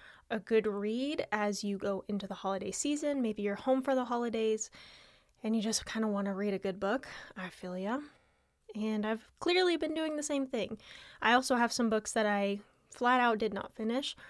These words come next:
I've been <laughs> kind of, uh, kinda ruthless with my, my book choices, and if it doesn't grab me, then it doesn't grab me, and I'm over it.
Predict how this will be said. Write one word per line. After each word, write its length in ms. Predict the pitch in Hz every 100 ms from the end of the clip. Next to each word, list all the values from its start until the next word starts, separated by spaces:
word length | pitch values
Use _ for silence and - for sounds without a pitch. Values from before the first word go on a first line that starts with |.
| - - - - -
I've 140 | 220
been 200 | 226 233 - -
<laughs> 200 | - -
kind 340 | - - 233 226
of, 220 | 214 202
uh, 300 | 202 196 196 - - - - - _
kinda 240 | 415 440
ruthless 680 | 330 285 277 220 208 208 -
with 380 | 226 220 214 -
my, 540 | 202 196 202 208 208 - _ _ _ _ _ _ _
my 140 | 220 202
book 220 | 226 240
choices, 680 | - 254 262 - 311 311 254
and 240 | 208 202 - - - -
if 100 | -
it 100 | 214
doesn't 280 | 226 233 220
grab 280 | 214 220
me, 160 | 254 262
then 160 | 233 226
it 100 | 254
doesn't 220 | 214 220
grab 260 | 208 214
me, 100 | 214
and 100 | 220
I'm 120 | 220 214
over 240 | 214 185
it. 160 | 135